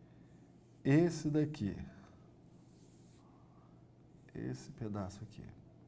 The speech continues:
vai ser x, esse daqui vai ser y. Opa, desculpa, encontrei. Aqui y, aqui x. Tá certo? É, bom,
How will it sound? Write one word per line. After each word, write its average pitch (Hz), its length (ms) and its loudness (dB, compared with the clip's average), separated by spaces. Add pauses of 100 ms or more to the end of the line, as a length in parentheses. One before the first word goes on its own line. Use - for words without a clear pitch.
vai 90 140 -4
ser - 180 -10
x, - 640 0 (1000)
esse 110 280 -6
daqui 107 240 -10
vai - 140 -12
ser 117 300 -8 (1040)
y. 101 120 -4 (640)
Opa, - 180 -8
desculpa, - 320 -12 (120)
encontrei. - 280 -14 (1040)
Aqui - 340 -10 (220)
y, 143 540 0 (280)
aqui - 260 -6
x. - 240 -10 (1900)
Tá - 60 -14
certo? 147 320 6 (500)
É, 135 120 6
bom, 165 380 8